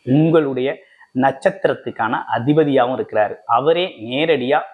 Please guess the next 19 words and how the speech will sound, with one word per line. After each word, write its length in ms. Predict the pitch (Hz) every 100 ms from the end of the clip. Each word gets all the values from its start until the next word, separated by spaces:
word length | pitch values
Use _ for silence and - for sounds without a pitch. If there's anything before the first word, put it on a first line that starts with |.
| _
உங்களை 260 | 113 107 101 -
பார்க்கையில 520 | 107 120 - 117 123 - _ _ _
எப்படி 480 | 113 135 - 175 151
இருக்குன்னு 360 | 120 127 139 131
பாருங்க. 260 | 117 120 165
குருவின் 360 | 135 170 185 156
அம்சமாகவே 720 | 139 151 - 156 143 - 139 135
மாறக்கூடிய 540 | 123 127 131 - 120
ஒரு 140 | 113 110 -
தன்மையும் 420 | 117 123 135 190 _ - _
பல்வேறு 420 | 139 180 196 220 196
விதமான 460 | 151 139 131 123 131 - _ _ -
<clears throat> 300 | - 208 160
உங்களுக்கு 460 | 147 151 160 - 120
கிடைக்க 340 | - 160 175 190
வேண்டிய 360 | 156 135 123 135 147 - - _
பத-, 240 | - 127 127
ஆசீர்வாதங்கள், 840 | 139 175 - 185 151 123 120 117 123 - _ _ _
புண்ணிய 280 | 185 196